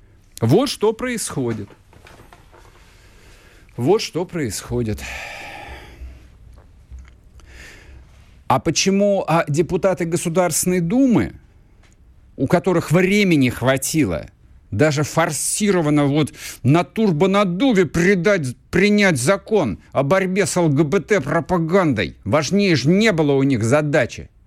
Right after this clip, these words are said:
Вот почему депутаты Государственной Думы до сих пор не расшили эту чудовищную затыку с невозможностью ввести эти товары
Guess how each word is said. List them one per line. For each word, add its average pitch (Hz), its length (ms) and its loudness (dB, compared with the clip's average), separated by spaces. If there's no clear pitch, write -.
Вот 180 240 0
почему 226 360 0
депутаты 208 500 0
Государственной 190 720 -2
Думы 185 320 2
до 143 200 2
сих - 340 -6
пор 151 440 0
не 170 180 4
расшили 190 960 0
эту - 280 2
чудовищную 170 1000 0
затыку 165 760 -2
с - 160 -2
невозможностью 185 1000 2
ввести 160 540 2
эти 160 320 0
товары 175 440 0